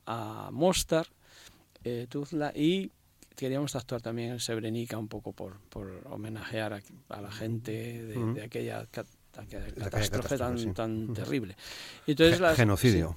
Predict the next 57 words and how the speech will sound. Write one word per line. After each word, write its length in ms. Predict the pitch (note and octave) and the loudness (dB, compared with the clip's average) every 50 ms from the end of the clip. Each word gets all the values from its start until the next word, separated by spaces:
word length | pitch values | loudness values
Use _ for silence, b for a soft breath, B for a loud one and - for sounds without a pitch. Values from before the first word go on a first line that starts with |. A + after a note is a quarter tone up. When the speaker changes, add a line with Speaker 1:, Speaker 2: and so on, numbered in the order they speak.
| - | -4
Speaker 1:
sí, 80 | - E3 | 0 2
un 120 | E3+ E3+ | 2 4
genocidio, 440 | - F3+ D#3+ C3+ - - A2+ A#2 G2 | 4 4 2 2 2 0 0 0 2
Speaker 2:
Eh, 40 | G2 | 4
Speaker 1:
sí, 80 | - | 6
Speaker 2:
más 120 | D#3+ D#3+ - | 6 6 6
Speaker 1:
sí, 60 | - | 4
Speaker 2:
bien, 100 | F#2 F2 | 2 2
Speaker 1:
es 60 | E2+ | 2
un 80 | - - | 2 2
Speaker 2:
sí. 60 | F#2+ | 2
Speaker 1:
genocidio, 440 | F#2 C3+ C3 B2 D3 F3 D3 G#2+ F#2+ | 2 0 0 0 0 -2 -2 -2 -6
o 40 | E2+ | -8
sea, 100 | - G#2 | -8 -8
así 200 | F#2+ G2+ - A2 | -6 -6 -4 -2
Speaker 2:
Sí. 20 | G2 | -2
Speaker 1:
de 120 | G#2 A#2+ A2+ | -2 -4 -4
claro. 280 | - B2+ A#2 A#2+ C3 D#3+ D3 C3 | -2 -2 -2 -2 -4 -8 -10 -10
Speaker 2:
Sí. 180 | - - F2+ F2+ - - | -6 -6 -6 -6 -4 0
Speaker 1:
Y, 680 | - D#3 D#3 D3+ D3 C#3+ C#3 C3+ C3+ C3 C3 - - - - - - - | 2 4 6 6 6 4 4 2 0 -2 -4 -6 -10 -14 -20 -14 -2 2
y 60 | E3+ D#3+ | 4 4
entonces, 260 | C#3+ F#3 F#3 F#3+ G3 | 8 8 6 8 8
bueno, 220 | G3 G3+ G#3 G3+ | 6 6 6 6
hay, 140 | F#3 F#3 F#3+ | 6 6 6
hay 200 | D3 - E3+ F3+ | 6 6 6 4
una, 640 | F#3 F#3 F#3 F#3 F3+ F3 E3+ E3+ E3+ E3 E3 E3 D#3+ | 4 4 4 2 2 2 2 4 4 4 4 4 4
mm, 340 | D#3+ D#3 D3+ D3+ D3 D3+ D3+ - - - - | 2 2 0 0 -2 -2 -4 -6 -6 -6 -6
eh, 160 | B2+ C#3 C#3+ | -4 -4 -2
yo 120 | C#3 C#3 - | -2 -2 0
tengo 240 | E3 D#3 D#3 D#3 | 2 2 4 4
un 260 | D#3+ D#3+ D#3 D3+ D#3 D3 | 2 0 -2 -4 -2 0
buen 160 | D#3+ D#3+ D#3 | 2 4 4
amigo 560 | D#3 D#3+ E3 E3 D#3 D#3 D#3 D3+ D3+ D3+ D3+ | 6 6 6 6 6 4 4 4 4 2 2
militar, 640 | D3+ D#3 D3+ D3+ D3 - E3 E3 E3 D#3+ E3 D#3+ | 4 4 4 2 2 4 4 4 4 4 2 0
que 80 | D#3 D3 | -4 -4
es 120 | C3 - - | -6 -4 -4
el 120 | C#3+ C#3 | -6 -4
comandante 540 | C3+ - C#3 C#3 C#3 C#3+ C#3+ C#3+ C#3+ D3 C#3+ | -2 -2 -2 0 0 0 0 -2 0 -2 -2
Pina, 320 | C#3+ D#3 D#3+ D#3+ D#3 D3 | 0 2 2 4 2 2
que 60 | D3 C3+ | 2 0
un 120 | C#3 C#3+ | 0 2
día 160 | D3 D3+ D3 | 2 2 2
me 640 | D3+ - - - - D3+ D#3 D3 - - C3+ C#3 C3+ | 0 -2 -6 -8 -8 -6 -6 -6 -6 -6 -6 -6 -4
contó 460 | C3 - B2+ B2 A#2+ - E3+ E3 D#3 | -2 -2 -2 -2 0 2 4 4 4
que, 240 | - D3+ C3 C3+ B2+ | 2 -2 -4 -4 -4
que 80 | - A2+ | -4 -4
había 160 | A#2+ B2+ B2 | -2 -2 -2
estado 240 | - - C#3+ B2+ B2+ C3+ - - - | -2 -2 -2 0 0 -2 -4 -6 -8
en 80 | C3 C#3 | -6 -4
Mostar 420 | C#3 D#3 F#3 E3+ - - D#3+ C#3 | -2 -2 -2 -2 -2 -2 -2 -2
y 80 | C3+ C3+ | -2 -2
tal, 220 | - C#3+ C#3 - | -4 -4 -4 -2
y 80 | D3+ D3 | 0 0
me 100 | C#3+ C3 | 0 0
contó 320 | B2+ C#3 C3 B2 - E3+ | -2 -4 -4 -2 -2 -4
todos 320 | D#3+ - - F3+ F3 F#3 F3+ | -4 -2 -2 0 0 0 2
los, 300 | F3+ F3+ E3 C#3 - | 0 0 -2 -2 -6